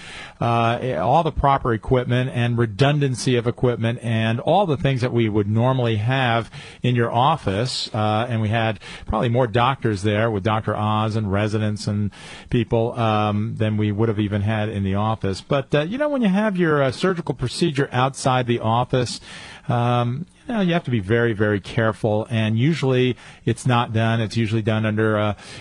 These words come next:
very special circumstances, such as if your secrecy is so great that you're running for president and you want no one to know that you've had a facelift. I think it's a great thing to tell people. That was, uh, one of the great things about Joan Rivers,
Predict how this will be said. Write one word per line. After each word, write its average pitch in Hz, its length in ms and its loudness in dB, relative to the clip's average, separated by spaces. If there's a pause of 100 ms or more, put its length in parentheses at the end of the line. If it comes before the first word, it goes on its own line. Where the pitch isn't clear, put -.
(120)
very 160 280 4
special 151 540 0
circumstances, 117 880 -2
such - 300 -2
as 131 380 0
if 127 200 -2
your 123 140 2
secrecy 135 580 -2
is 113 140 -2
so 294 260 -4
great 104 360 -2
that 107 180 -6
you're 107 140 -4
running 123 260 -2
for 117 120 -4
president 120 540 -2
and 110 140 -2
you 110 100 0
want 110 240 -4
no 151 400 0
one 165 240 0
to 139 100 -4
know 131 440 0 (760)
that 117 120 -2
you've 107 120 -2
had 113 140 2
a 110 40 0
facelift. 120 400 -2
I 214 140 2
think 214 200 -2
it's 156 100 0
a 143 80 2
great 147 300 2
thing 113 180 0
to 107 80 -4
tell 104 200 0
people. 113 240 -2
That 165 160 0
was, 143 180 2
uh, 127 140 2
one 147 180 0
of 147 60 -2
the 123 80 0
great 127 240 0
things 123 180 -2
about 104 220 0
Joan 110 320 0
Rivers, 113 420 2